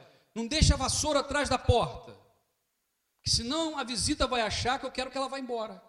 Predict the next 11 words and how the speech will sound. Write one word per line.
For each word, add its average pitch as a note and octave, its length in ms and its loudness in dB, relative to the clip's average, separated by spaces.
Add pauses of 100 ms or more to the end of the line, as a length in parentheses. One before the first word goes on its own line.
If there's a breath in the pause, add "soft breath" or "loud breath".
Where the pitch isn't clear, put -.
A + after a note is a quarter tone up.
(580)
Porque - 160 -14
quando A3+ 360 -6
a F#3 80 -2
visita F3 380 -4
tá F#3+ 160 -4
chata, B3 560 -4 (640)
ou - 100 -8
tá F#3 140 -2
a - 20 0
demorar F#3 420 0
muito, B3 420 -2